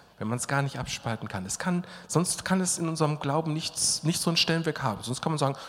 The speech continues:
das ist vielleicht gut, das ist vielleicht hilfreich, ähm, das macht Spaß oder das ist für andere interessant oder so. Aber müssen geht nur, wenn es selbst Teil vom Glauben ist. Und ich glaube,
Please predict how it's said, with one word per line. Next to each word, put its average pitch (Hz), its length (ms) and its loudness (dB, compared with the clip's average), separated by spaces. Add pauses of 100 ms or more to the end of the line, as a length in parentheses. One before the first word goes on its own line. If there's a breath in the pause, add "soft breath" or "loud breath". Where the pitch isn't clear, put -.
das - 160 -4
ist - 120 -2
vielleicht - 280 -6
gut, 214 320 2
das - 120 0
ist 196 100 -2
vielleicht - 340 -4
hilfreich, 160 680 2 (460 loud breath)
ähm, 101 300 -2
das - 180 -2
macht 107 220 0
Spaß 180 540 2
oder 104 180 -6
das - 320 -4
ist - 100 -6
für 147 140 0
andere 180 340 4
interessant 151 540 4
oder 139 160 -2
so. 143 160 0
Aber 123 200 0
müssen 214 460 0
geht 165 220 -4
nur, 226 260 -2 (300 loud breath)
wenn 143 100 -6
es 151 180 -4
selbst - 300 -2
Teil 135 180 -2
vom 127 200 -2
Glauben 117 260 0
ist. 107 140 -4
Und 110 80 2
ich - 180 -6
glaube, 117 460 -2